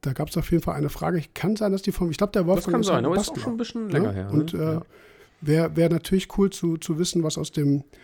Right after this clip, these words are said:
Speaker 1: Eigenbau-Kalkreaktor, Kalkreaktor wird, wie der aussieht, wie er läuft und so. Schon spannend.
Speaker 2: Ja, auf jeden Fall.
Speaker 1: Du, ne, bist ja jemand, der auch gerne,
Speaker 2: Do it yourself.
Speaker 1: gerne selber baut.
Speaker 2: Mega.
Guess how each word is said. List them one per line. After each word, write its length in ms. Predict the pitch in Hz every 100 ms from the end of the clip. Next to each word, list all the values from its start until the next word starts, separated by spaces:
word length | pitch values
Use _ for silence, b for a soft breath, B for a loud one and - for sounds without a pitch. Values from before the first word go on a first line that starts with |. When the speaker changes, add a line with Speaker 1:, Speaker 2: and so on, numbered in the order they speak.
| B B
Speaker 1:
Eigenbau-Kalkreaktor, 1300 | 139 160 170 160 151 151 156 156 151 156 156 147 139 -
Kalkreaktor 560 | 151 143 143 - 127
wird, 240 | 185 240 175
wie 60 |
der 120 | 151
aussieht, 460 | 175 202 - - 196
wie 100 | 170
er 100 | 156
läuft 340 | 156 175 185 -
und 100 | 185
so. 240 | 175 185 - _ 185 170
Schon 260 | - 190 220 -
spannend. 400 | - 165 117 -
Speaker 2:
Ja, 120 | 131 -
auf 160 | 101 -
jeden 100 | 92
Fall. 140 | -
Speaker 1:
Du, 240 | 175 180 - - _
ne, 200 | 151 226 - _ _ _
bist 180 | 156 -
ja 60 | 139
jemand, 320 | 135 131 131
der 120 | 123
auch 140 | 143
gerne, 320 | - 131 131 135 _ B B B -
Speaker 2:
Do 60 | 117
it 80 | 113
yourself. 100 | -
Speaker 1:
gerne 220 | 123 123
selber 300 | 120 135 127
baut. 220 | 120 120 104
Speaker 2:
Mega. 400 | 127 104 87